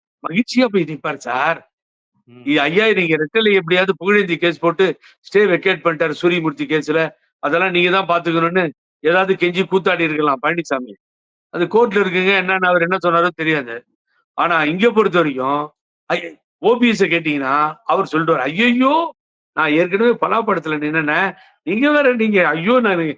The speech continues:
Speaker 1: எனக்கு தாமரை கிடைச்சா தலையில தூக்கி வச்சுட்டு ஆடுவேன். நீங்க என்ன அப்படி சொல்லிட்டீங்க?" அப்படின்னு அவங்க ஒத்துக்குவாங்க. தினகரனும் இந்த ஓ பி எஸ், அவங்க சசிகலாமா நிக்க போறதில்ல.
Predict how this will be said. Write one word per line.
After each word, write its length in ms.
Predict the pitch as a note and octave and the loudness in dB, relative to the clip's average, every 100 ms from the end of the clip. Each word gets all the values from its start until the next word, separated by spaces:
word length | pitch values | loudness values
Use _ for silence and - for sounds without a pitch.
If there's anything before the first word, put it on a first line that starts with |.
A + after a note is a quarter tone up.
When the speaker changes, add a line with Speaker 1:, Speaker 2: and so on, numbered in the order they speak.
| _ _ - | _ _ -6
Speaker 1:
எனக்கு 220 | D3+ E3+ - | 0 0 0
தாமரை 440 | F3+ B3 C#4 C4 | 0 2 2 2
கிடைச்சா 340 | G#3 G#3 G#3 A3+ | 2 0 0 -2
தலையில 360 | - G3+ A#3+ F#3+ | 2 2 2 2
தூக்கி 260 | G#3+ F#3+ | -2 0
வச்சுட்டு 300 | G3+ E3+ F#3+ | -2 -2 0
ஆடுவேன். 380 | F3+ F#3 E3+ E3+ | 2 2 0 0
நீங்க 180 | D#3+ D#3+ | -2 -2
என்ன 120 | A3 | -2
அப்படி 220 | G3 F#3+ | -4 -6
சொல்லிட்டீங்க?" 420 | F3+ F3+ E3 D#3+ E3 _ _ _ - | -10 -10 -8 -10 -12 _ _ _ -6
அப்படின்னு 300 | E3 F3+ A#3 | -4 0 0
அவங்க 160 | G#3 F3 | 2 0
ஒத்துக்குவாங்க. 440 | E3+ A3+ E3 B2+ G#2 _ _ _ _ _ E3+ | -2 0 -2 -2 -10 _ _ _ _ _ -4
தினகரனும் 600 | F#3 E3+ D3+ F3 G3+ D#3+ C#3 A2+ - _ _ _ - | 0 2 2 2 2 2 -2 -4 -16 _ _ _ -6
இந்த 120 | D3+ D3 C#3 | 0 2 2
ஓ 120 | D#3+ | 0
பி 140 | D#3+ D#3 | 0 -4
எஸ், 220 | D#3+ F3 G#3 E3 - _ _ _ | -4 0 2 0 -4 _ _ _
அவங்க 160 | - F3 D3+ | -6 -4 -2
சசிகலாமா 600 | E3 E3+ G3 G#3 F#3+ G3 | -4 -2 0 0 0 0
நிக்க 220 | F#3 E3 | -2 -2
போறதில்ல. 400 | F3+ F#3 E3+ E3+ | 2 2 2 -4